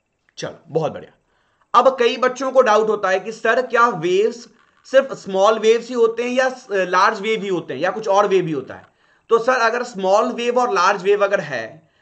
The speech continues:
तो हम कैसे पता कर पाएंगे कि कौन सा small wave है और कौन सा large wave है? बहुत आसान बात है, आराम से कर लोगे आप। देखो, आ जाओ यहां पे, Power cut हो गई है तो आपको मेरे चेहरे पे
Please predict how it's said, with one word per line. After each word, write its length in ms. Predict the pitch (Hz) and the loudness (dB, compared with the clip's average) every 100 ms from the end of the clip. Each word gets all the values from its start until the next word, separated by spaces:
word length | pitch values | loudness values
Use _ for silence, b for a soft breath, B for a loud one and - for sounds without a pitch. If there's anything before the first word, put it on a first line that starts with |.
| _ _ 240 | _ _ 0
तो 80 | |
हम 280 | 214 247 269 | 2 0 -4
कैसे 340 | 247 220 226 269 | -6 -4 -2 -4
पता 280 | 254 247 | -2 -2
कर 160 | 240 226 | -2 -2
पाएंगे 380 | 214 190 196 220 | -2 -4 -4 -8
कि 140 | 240 | -10
कौन 360 | 233 202 214 233 | -2 0 0 0
सा 160 | 247 | -4
small 460 | 247 202 190 208 226 | -4 -6 -2 0 0
wave 200 | 214 208 | -2 0
है 60 | 226 | 2
और 180 | 220 | 0
कौन 240 | - 196 202 | 0 -4 -2
सा 120 | 214 | -2
large 320 | 185 165 165 | 0 0 0
wave 180 | 160 165 | -4 -4
है? 180 | 175 - | -6 -8
बहुत 280 | 131 143 156 | -10 -6 -6
आसान 300 | 180 190 185 | -4 -4 -2
बात 200 | 185 185 | -2 -2
है, 140 | 226 - | -6 -8
आराम 280 | 143 151 165 | -4 -2 -2
से 100 | 196 | -2
कर 160 | 185 180 | -2 -2
लोगे 200 | 180 180 | -2 -2
आप। 180 | 180 | -2
देखो, 380 | 151 160 180 - _ _ _ - | -4 -6 -8 -16 _ _ _ -4
आ 80 | 170 | 0
जाओ 140 | 180 | 2
यहां 160 | 180 165 | 0 0
पे, 140 | 170 170 _ _ _ _ _ _ _ _ _ _ _ _ _ _ _ _ _ _ _ _ _ _ _ _ _ _ | -4 -12 _ _ _ _ _ _ _ _ _ _ _ _ _ _ _ _ _ _ _ _ _ _ _ _ _ _
Power 240 | 151 151 196 | -2 0 2
cut 220 | 202 190 | 0 0
हो 80 | 190 | -2
गई 160 | 202 | 0
है 180 | 196 214 | 0 0
तो 80 | 202 | -2
आपको 320 | 170 - 185 | -2 -2 -6
मेरे 200 | 180 180 | -4 -4
चेहरे 320 | 175 180 180 | -4 -4 -2
पे 320 | 196 196 196 | -2 -2 -4